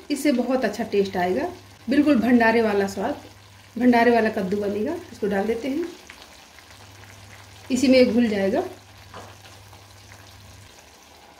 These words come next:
अब इसको ढक देते हैं दस मिनट के लिए। अब बीच बीच में चलाते रहेंगे, गैस को लो फ्लेम में ही रखेंगे जिससे जले नहीं। अब दस मिनट हो गए हैं,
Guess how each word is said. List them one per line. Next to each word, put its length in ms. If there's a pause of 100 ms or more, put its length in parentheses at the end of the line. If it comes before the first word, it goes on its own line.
(540)
अब 120
इसको 180
ढक 240
देते 280
हैं 220
दस 220
मिनट 260
के 60
लिए। 240 (320)
अब 60
बीच 160
बीच 200
में 80
चलाते 400
रहेंगे, 360 (640)
गैस 240
को 100
लो 160
फ्लेम 240
में 100
ही 80
रखेंगे 440 (260)
जिससे 300
जले 320
नहीं। 220 (1160)
अब 140
दस 240
मिनट 300
हो 140
गए 180
हैं, 220